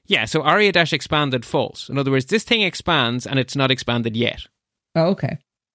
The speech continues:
Speaker 2: Okay.
Speaker 1: Which is the default position of any menu, right?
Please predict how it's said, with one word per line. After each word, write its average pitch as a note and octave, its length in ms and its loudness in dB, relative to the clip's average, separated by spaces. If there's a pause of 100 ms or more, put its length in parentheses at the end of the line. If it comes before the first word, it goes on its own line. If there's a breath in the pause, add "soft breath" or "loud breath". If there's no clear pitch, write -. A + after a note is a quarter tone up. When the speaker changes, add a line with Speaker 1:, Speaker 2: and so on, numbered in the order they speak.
(120)
Speaker 2:
Okay. - 260 -2 (1400)
Speaker 1:
Which C3 160 0
is C#3 80 2
the D3 100 2
default D3+ 480 2 (300)
position C3+ 400 2
of B2 100 2
any B2 160 2
menu, A#2+ 380 0
right? A2+ 260 -2